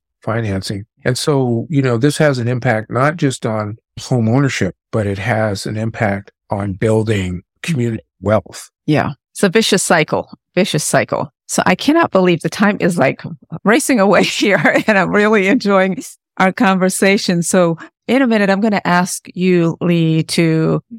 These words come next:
Speaker 2: two things. One, is there anything else that you wanna share with our listeners, and also to share with them how they can reach you? But in the meantime, I want to just highlight some of the, the gems that you have shared with us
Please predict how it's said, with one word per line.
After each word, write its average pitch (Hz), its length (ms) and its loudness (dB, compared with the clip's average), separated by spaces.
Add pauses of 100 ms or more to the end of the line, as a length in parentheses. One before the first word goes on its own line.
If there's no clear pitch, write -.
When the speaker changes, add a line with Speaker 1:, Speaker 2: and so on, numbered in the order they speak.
(140)
Speaker 2:
two 254 180 2
things. 160 320 2
One, 180 200 4
is 165 100 2
there 160 120 2
anything 156 260 2
else 143 220 0
that - 100 -6
you 160 80 2
wanna 156 160 2
share 156 240 0
with 147 140 -2
our 143 140 0
listeners, 160 560 0 (140)
and 170 220 0
also 160 340 0
to 156 160 -2
share 156 400 2 (100)
with - 160 -2
them 165 140 2
how 160 460 2
they 165 260 2
can 165 280 0
reach 175 360 0
you? 151 200 4 (360)
But 170 200 2 (120)
in - 240 0
the 190 60 4
meantime, 220 500 2
I 214 240 2
want 220 320 -2
to 180 160 -2
just 160 300 -2
highlight 170 580 2 (140)
some 202 320 0
of 170 220 0
the, 165 460 2 (160)
the 175 120 2
gems 175 500 2
that 160 120 2
you 160 100 0
have 156 200 0
shared 165 500 0
with 147 140 0
us 143 320 0